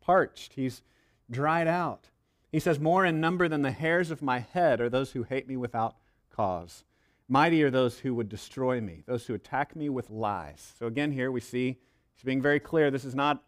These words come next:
a physical attack. This is an attack with lies. This is people spreading,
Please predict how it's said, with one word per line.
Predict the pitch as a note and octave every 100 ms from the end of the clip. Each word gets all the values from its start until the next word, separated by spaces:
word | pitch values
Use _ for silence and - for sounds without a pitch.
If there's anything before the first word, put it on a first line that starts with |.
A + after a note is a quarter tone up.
| -
a |
physical | - D3 F3 G3
attack. | F#3+ E3+ D3+ F3 -
This | - C#3
is | D#3+
an | D3
attack | B2+ D3+ C#3
with | C#3+ B2
lies. | C3+ D3 E2 F2+ - _ _ _ _ _ _ _ _
This | C3+ -
is | C3+
people | E3 D3 C3
spreading, | - - C#3+ C#3+ C#3 B2+